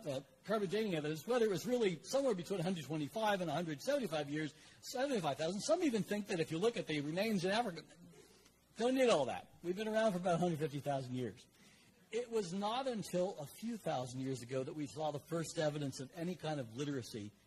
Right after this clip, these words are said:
in cave dwellings, uh, in cave walls. And it was not until the end of the twentieth century that for the first time more humans were literate than not. Well, what does that mean? It means that how was it that, that our species managed to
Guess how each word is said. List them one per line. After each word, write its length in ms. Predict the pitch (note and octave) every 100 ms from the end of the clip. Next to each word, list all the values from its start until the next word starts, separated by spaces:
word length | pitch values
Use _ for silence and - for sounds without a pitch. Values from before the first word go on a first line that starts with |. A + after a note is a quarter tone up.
| _
in 120 | D#3+ E3
cave 320 | - G#3 D#3+
dwellings, 460 | A2+ E2 - - _ _ _ _ _ -
uh, 140 | D3 -
in 160 | D#3 E3
cave 300 | G3+ A3+ C3+
walls. 380 | G#2+ F2+ B2 - _ _ _ -
And 240 | F#3+ G3 A3
it 160 | G3+ G3
was 220 | F#3+ C#3+
not 220 | F3+ G#3+
until 340 | A3+ F#3 F3 E3+
the 160 | F3 -
end 320 | F#3 A3 G3
of 140 | E3
the 80 | D#3+
twentieth 480 | - F3+ F3+ E3 -
century 520 | D3+ C#3 - A#2+ G#2+ - - D3+
that 140 | F3 F3 -
for 120 | F3
the 100 | D#3+
first 440 | - F#3+ G#3 -
time 440 | - G3 F3 C3+ B2 - - _
more 340 | D3+ E3 F#3+ F#3+
humans 500 | - F#3+ F3 D#3 -
were 80 | C#3+
literate 420 | C#3 D#3 D#3 C#3
than 160 | C3 B2+
not. 240 | D#3 - _
Well, 100 | C3
what 120 | D#3+
does 100 | F3+
that 160 | E3+ D#3+
mean? 280 | F3+ F#3 D#2+ - _ _ _
It 40 | C#3+
means 260 | F3 F#3+
that 120 | D3 - - - -
how 220 | G3 A3+
was 300 | G3 A#3 E3
it 100 | - -
that, 120 | C3 -
that 200 | C#3 C#3+ -
our 140 | D3
species 720 | D#3+ - F#3 F#3+ D3+ A2+ A2 - - _
managed 460 | D3 D#3 F3+ E3+
to 60 | -